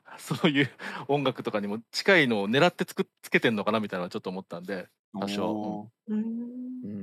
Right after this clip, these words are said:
Speaker 4: ん。
Speaker 1: 思いましたね、なんか。うん。
Speaker 2: でも、ロザムンド・パイクのテーマ曲感になってるって感じが。
Speaker 1: なんかね、なんか。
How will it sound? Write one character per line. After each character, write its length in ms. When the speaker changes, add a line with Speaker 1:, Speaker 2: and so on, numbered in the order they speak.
Speaker 4:
ん。 20
Speaker 1:
思 160
い 40
ま 100
し 40
た 100
ね、 220
な 100
ん 40
か。 280
う 40
ん。 40
Speaker 2:
で 60
も、 140
ロ 140
ザ 140
ム 120
ン 40
ド・ 120
パ 200
イ 100
ク 100
の 340
テ 220
ー 20
マ 180
曲 320
感 220
に 60
な 120
っ 80
て 100
る 80
っ 40
て 140
感 100
じ 80
が。 80
Speaker 1:
な 120
ん 40
か 240
ね、 180
な 140
ん 60
か。 180